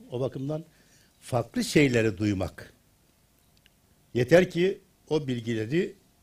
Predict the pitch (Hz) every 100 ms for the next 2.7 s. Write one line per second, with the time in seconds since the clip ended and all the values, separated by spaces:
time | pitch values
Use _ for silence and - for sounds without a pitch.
0 | _ _ _ _ - 107 113 156 117 113
1 | 110 113 147 107 135 139 110 110 120 113
2 | 95 104 98 - 85 -